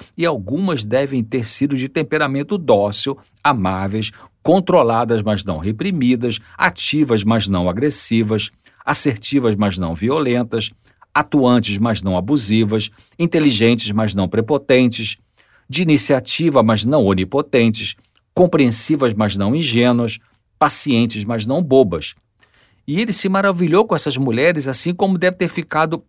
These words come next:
irritado, frustrado com as rixosas, mulheres rixosas que ele descreveu aí, como tá lá em Provérbios vinte e um, nove, vinte e um, dezenove e vinte e sete, quinze.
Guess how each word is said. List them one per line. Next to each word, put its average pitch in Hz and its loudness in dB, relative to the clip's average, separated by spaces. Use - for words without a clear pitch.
irritado, 135 -2
frustrado 135 0
com 185 0
as 175 0
rixosas, 143 0
mulheres 127 -2
rixosas 127 0
que 120 2
ele 127 2
descreveu 107 0
aí, 98 0
como 104 0
tá 104 -2
lá 98 0
em 101 -2
Provérbios 98 -2
vinte 90 -4
e 113 -4
um, 120 0
nove, 110 0
vinte 117 -2
e - -2
um, 110 2
dezenove 104 -2
e 107 -2
vinte 107 0
e - 0
sete, 107 0
quinze. - 0